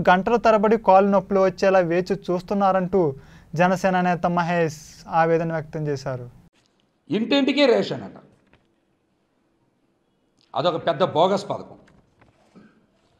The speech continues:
Speaker 2: అదొక పెద్ద బోగస్ పథకం.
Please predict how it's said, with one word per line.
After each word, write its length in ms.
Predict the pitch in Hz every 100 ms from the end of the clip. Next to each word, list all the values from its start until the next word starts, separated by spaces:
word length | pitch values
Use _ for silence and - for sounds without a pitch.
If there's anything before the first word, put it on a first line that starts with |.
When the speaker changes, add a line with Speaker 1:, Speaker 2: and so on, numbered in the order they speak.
| _ _
Speaker 2:
అదొక 280 | - 170 190 185 143 - - _ -
పెద్ద 200 | 170 151 202 135 - - - 98
బోగస్ 340 | 185 226 220 -
పథకం. 280 | 131 -